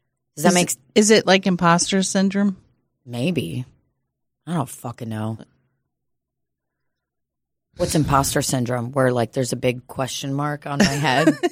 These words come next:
Speaker 2: <laughs> It's where you're, you feel like you're everybody, like, you feel like at any moment everyone's gonna find out you're a fucking fraud. You're not funny. You're not a good comic. You're not a nice person. You're not loving. You're not this.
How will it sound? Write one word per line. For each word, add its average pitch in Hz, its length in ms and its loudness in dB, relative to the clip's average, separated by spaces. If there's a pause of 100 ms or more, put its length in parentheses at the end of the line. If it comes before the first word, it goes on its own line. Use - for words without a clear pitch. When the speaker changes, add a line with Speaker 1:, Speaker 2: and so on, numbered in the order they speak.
(260)
Speaker 2:
<laughs> 262 160 2 (360)
It's 220 180 2
where 214 160 6
you're, 214 280 6 (140)
you 185 300 2
feel 170 280 6
like - 440 2 (140)
you're 160 500 6 (340)
everybody, 180 560 6
like, 202 280 4 (260)
you 247 140 6
feel 277 160 4
like 240 280 2
at 208 240 6
any 220 280 6
moment 190 400 8 (180)
everyone's 175 460 4
gonna 156 180 4
find 147 260 4
out 147 140 4
you're 147 140 2
a 147 40 0
fucking 143 360 0
fraud. 139 340 4
You're 147 140 0
not 147 260 4
funny. 127 380 4
You're 143 100 2
not 143 200 6
a 139 60 6
good 147 280 2
comic. 139 440 2
You're 147 120 4
not 147 160 8
a 151 60 8
nice 147 280 6
person. 143 520 2
You're 156 120 4
not 156 320 6
loving. 156 400 0
You're 160 120 0
not 156 260 0
this. - 420 -2